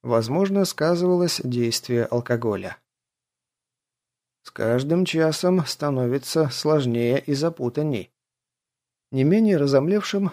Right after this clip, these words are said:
выглядел и хозяин. Морган протянул Бреннану папку с бумагами, давая понять, что разговор окончен. «Я здесь набросал основные инструкции, ознакомитесь в полете». «Вам оставлять?»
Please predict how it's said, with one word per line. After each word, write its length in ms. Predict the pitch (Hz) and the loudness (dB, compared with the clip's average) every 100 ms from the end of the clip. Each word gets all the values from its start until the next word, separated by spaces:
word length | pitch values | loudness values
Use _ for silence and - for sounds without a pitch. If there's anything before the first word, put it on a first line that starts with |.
| - | -6
выглядел 640 | 113 170 175 170 170 170 | -2 0 2 0 2 0
и 120 | 147 | 0
хозяин. 600 | 135 143 127 131 131 131 127 _ _ _ | -2 0 2 2 2 0 -6 _ _ _
Морган 480 | 127 120 127 147 180 | -4 0 0 0 -2
протянул 440 | 160 127 127 123 120 | -4 -4 -2 0 0
Бреннану 480 | 120 127 120 117 | 2 2 2 0
папку 380 | 113 113 110 - | -2 -4 -4 -6
с 60 | 117 | -6
бумагами, 580 | 117 110 131 156 156 151 | -4 -2 -2 -2 -2 0
давая 340 | 131 127 127 | 0 2 0
понять, 380 | 123 110 131 139 | -2 -2 -2 -4
что 200 | - 127 | -4 -2
разговор 440 | 120 117 110 113 | -2 0 -2 0
окончен. 560 | 113 113 110 98 - 85 _ _ _ _ _ _ _ _ _ _ _ _ | -2 -2 -4 -4 -6 -10 _ _ _ _ _ _ _ _ _ _ _ _
«Я 340 | 98 107 117 | -4 0 0
здесь 380 | 117 120 117 110 | 0 0 0 0
набросал 520 | 120 110 113 - 131 | -2 -2 -2 2 2
основные 440 | 120 - 123 117 120 | 2 0 0 0 0
инструкции, 680 | 117 - 170 - - - - | -2 -2 -4 -4 -6 -8 -10
ознакомитесь 800 | - 147 165 160 185 170 151 147 | -10 -6 -6 -2 0 2 0 -4
в 100 | 143 | -6
полете». 520 | - 139 117 90 - - _ _ _ _ _ _ _ _ _ _ _ | -4 0 0 -2 -8 -16 _ _ _ _ _ _ _ _ _ _ _
«Вам 460 | 98 117 117 113 - | -4 2 4 4 0
оставлять?» 680 | 123 - 113 139 202 - | -4 0 2 2 0 -2